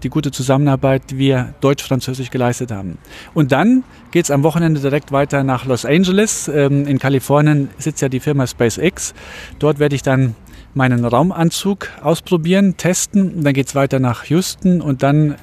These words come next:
ein paar Tage später auch dann weiter nach Florida, dann Quarantäne und in fünfzig Tagen, von heute an gezählt, sitze ich hoffentlich in meiner Rakete.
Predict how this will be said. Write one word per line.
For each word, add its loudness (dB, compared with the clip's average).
ein -4
paar -2
Tage -2
später 0
auch -4
dann -2
weiter 0
nach 0
Florida, 2
dann 0
Quarantäne 2
und -4
in 2
fünfzig -2
Tagen, 2
von -2
heute -2
an 0
gezählt, -2
sitze -6
ich -6
hoffentlich -4
in -4
meiner -2
Rakete. -8